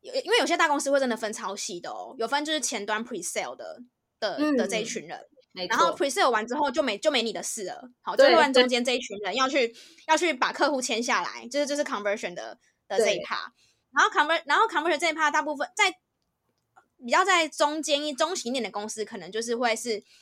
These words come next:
Speaker 1: 前面跟中间这个，就是前期开发跟中间 conversion 这一块，结束了之后就没我的事了，客户有没有成长不干，不干我的事，反正那个是后面的人，他客户自己想办法。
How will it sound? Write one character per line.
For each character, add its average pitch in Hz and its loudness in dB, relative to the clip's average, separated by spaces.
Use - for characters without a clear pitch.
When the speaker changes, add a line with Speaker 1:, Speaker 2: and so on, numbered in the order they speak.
Speaker 1:
前 - -2
面 302 2
跟 240 2
中 233 -2
间 226 -2
这 233 -4
个， 135 -8
就 254 -8
是 254 -6
前 233 -2
期 240 -4
开 226 -2
发 214 -2
跟 214 -6
中 247 -2
间 240 0
conversion 220 -2
这 208 2
一 180 0
块， 139 -4
结 - 2
束 381 2
了 247 6
之 240 -4
后 294 4
就 269 4
没 214 0
我 202 0
的 160 -8
事 - -6
了， 175 -6
客 330 -2
户 349 2
有 226 2
没 233 -2
有 226 0
成 214 -6
长 202 -4
不 226 -6
干， 226 -2
不 254 -14
干 220 0
我 165 -8
的 104 -12
事， - -10
反 208 -4
正 294 -2
那 330 0
个 262 0
是 277 2
后 294 -2
面 247 0
的 190 -4
人， 180 -12
他 269 0
客 302 2
户 294 -2
自 262 -6
己 247 -2
想 190 -6
办 196 -4
法。 214 -10